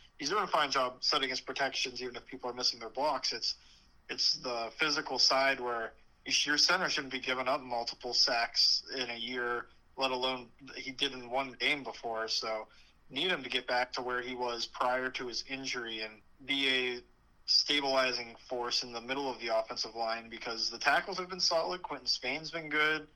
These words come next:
Right guard's been an issue, and center's been an issue. So it's mainly those two spots that we need to look at for improvement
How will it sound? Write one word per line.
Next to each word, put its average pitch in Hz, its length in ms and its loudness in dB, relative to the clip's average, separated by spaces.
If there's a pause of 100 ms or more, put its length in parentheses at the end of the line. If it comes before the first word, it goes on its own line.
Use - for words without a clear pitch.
(340)
Right 147 160 2
guard's 151 260 2
been 143 120 -4
an 135 120 -4
issue, 139 480 0
and 113 220 -10 (140)
center's 135 380 -2
been 123 120 -8
an 117 100 -8
issue. 113 240 -2
So - 140 0
it's - 120 -6
mainly 156 260 -4
those 135 320 -2
two 131 200 -6
spots 123 480 0
that 110 180 -2 (280)
we 131 80 -14
need 123 180 -8
to 123 80 -4
look 123 260 -4
at 123 180 -2 (520)
for 120 260 -2
improvement 123 680 -4